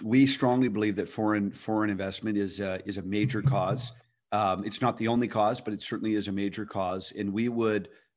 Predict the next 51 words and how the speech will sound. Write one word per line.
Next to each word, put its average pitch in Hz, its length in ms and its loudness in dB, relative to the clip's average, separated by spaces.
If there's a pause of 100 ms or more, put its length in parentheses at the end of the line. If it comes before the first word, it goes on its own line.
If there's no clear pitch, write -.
not 120 260 8
only, 110 420 2
not 113 300 2
only 107 200 0
ban 113 520 0
that, 92 320 -2
but 107 180 -6
un-, 110 360 0
unwind 104 640 0
that 90 220 -4
as 95 180 -14
well. 90 300 -4
So, 98 400 -4 (300)
you 110 100 -2
know, 107 120 0
for - 160 -10
the 98 80 -4
person 113 340 -2
that 104 160 -2
owns 104 340 -2
forty 110 500 -2
condos 104 540 -2
in 98 80 -2
Toronto 110 540 -2
and, 101 280 -2
and 95 220 -6
they, 101 200 -2
you 101 220 -4
know, 95 80 -4
they 104 120 -4
don't 104 200 -2
live 107 220 2
or 101 80 0
work 104 280 -2
here, 190 280 0 (400)
um, 101 640 0 (180)
we 113 160 0
need 123 160 2
to 107 60 -4
start 110 280 -2
unwinding 101 600 0
those 95 260 -4
portfolios 98 840 -6
and 90 100 -10
get 101 200 -6
those 101 320 -4
units 95 280 -4
back 95 280 -8
in 101 60 -4
the 95 60 -4
market. 90 400 -8